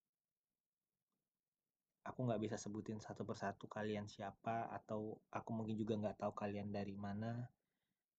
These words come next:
tapi yang jelas, kalian itu udah jadi teman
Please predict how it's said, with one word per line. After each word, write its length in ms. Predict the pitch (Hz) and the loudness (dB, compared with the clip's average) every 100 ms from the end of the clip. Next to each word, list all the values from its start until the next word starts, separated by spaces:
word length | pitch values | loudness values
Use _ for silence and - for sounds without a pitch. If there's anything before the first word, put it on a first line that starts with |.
| - | -6
tapi 320 | 107 - 123 | -4 2 2
yang 160 | 117 113 | 4 2
jelas, 640 | 113 127 135 131 - - - _ _ _ _ _ - | 4 4 2 -2 -6 -14 -20 _ _ _ _ _ -4
kalian 320 | 113 110 110 | 0 2 2
itu 560 | 107 - 143 139 143 143 - _ _ _ _ _ _ _ _ _ _ - | -2 0 4 8 8 6 2 _ _ _ _ _ _ _ _ _ _ 2
udah 260 | 113 107 101 | 2 2 -2
jadi 720 | - 110 101 107 107 107 107 107 - - | 0 0 0 2 2 4 2 0 -4 -2
teman 560 | 117 117 110 113 123 | 0 2 2 2 0